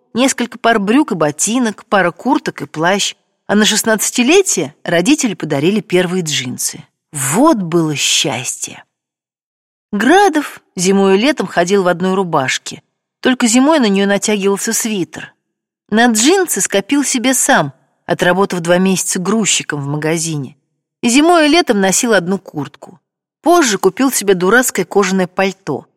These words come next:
Тяжеленное, толстенное, на изломах белёсое,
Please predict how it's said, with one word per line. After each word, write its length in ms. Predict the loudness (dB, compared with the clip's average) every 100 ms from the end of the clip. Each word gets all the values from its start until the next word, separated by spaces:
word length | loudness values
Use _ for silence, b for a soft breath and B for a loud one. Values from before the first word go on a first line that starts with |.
| _ _ _
Тяжеленное, 1040 | -2 2 4 4 4 2 0 -4 -8 -10 _
толстенное, 1120 | 0 2 0 -4 -2 0 2 2 0 -4 -8 _ _ _ _
на 180 | 0 2
изломах 440 | 2 2 2 2 0
белёсое, 960 | -2 2 4 4 2 -2 -4 -8 -12